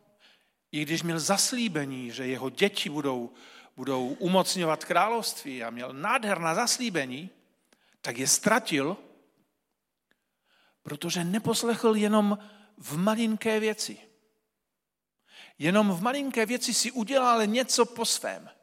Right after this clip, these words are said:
Je to popsané v patnácté kapitole první Samuelova, když, eh,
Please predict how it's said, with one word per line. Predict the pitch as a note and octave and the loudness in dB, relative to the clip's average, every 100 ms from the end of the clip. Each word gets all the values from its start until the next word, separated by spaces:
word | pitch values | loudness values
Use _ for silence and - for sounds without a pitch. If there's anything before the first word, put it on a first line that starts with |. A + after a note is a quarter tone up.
| _ _ _ _ _ _ _ _ _ _ _ _ _ _ _ _ _ _ _ _ _ _ _ _ _ _ - _ _ - - | _ _ _ _ _ _ _ _ _ _ _ _ _ _ _ _ _ _ _ _ _ _ _ _ _ _ -20 _ _ -16 -14
Je | - E3 | -12 -4
to | G3+ | -4
popsané | C3 - G3+ G3 | -2 0 4 4
v | E3+ | 4
patnácté | - D3+ - F3 - | 2 -2 0 -4 -4
kapitole | D#3+ D#3 E3 E3 | -4 -4 -4 -2
první | D3+ D3+ D#3 | -2 -4 -6
Samuelova, | C#3 D#3+ E3+ F#3 F3 E3+ F3 - - _ _ _ _ _ _ _ _ - _ _ _ _ | -2 -2 2 0 2 0 -2 -8 -20 _ _ _ _ _ _ _ _ -20 _ _ _ _
když, | - B2+ - - - | -10 -4 -2 -2 -6
eh, | C#3 | -8